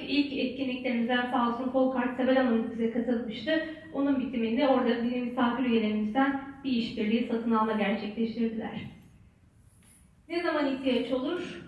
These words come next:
Zamanınız olduğu her zaman ihtiyaç olur diyoruz. Bizim amacımız çünkü sektördeki ağı bağa dönüştürmek. Bunu online, offline gerçekleştiriyoruz. Nasıl bir farkımız var?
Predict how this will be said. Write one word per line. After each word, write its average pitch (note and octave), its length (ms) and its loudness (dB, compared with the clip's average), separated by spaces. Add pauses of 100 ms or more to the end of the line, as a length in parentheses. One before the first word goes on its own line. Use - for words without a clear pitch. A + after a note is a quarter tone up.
(220)
Zamanınız E4+ 560 2
olduğu F4 480 0
her F4 300 8
zaman D#4 260 4
ihtiyaç C#4+ 440 6
olur A#3 280 2
diyoruz. G#3+ 300 2
Bizim C#4 200 2
amacımız C4+ 580 4
çünkü C4+ 460 -2 (840)
sektördeki C4+ 680 4
ağı C4 360 4
bağa A#3+ 300 6
dönüştürmek. A3 680 0
Bunu C4 180 4
online, B3+ 440 4
offline G#3+ 440 0
gerçekleştiriyoruz. G#3+ 960 -2 (2000)
Nasıl F4 260 -2
bir D4 60 0
farkımız D4 400 4
var? G4+ 120 2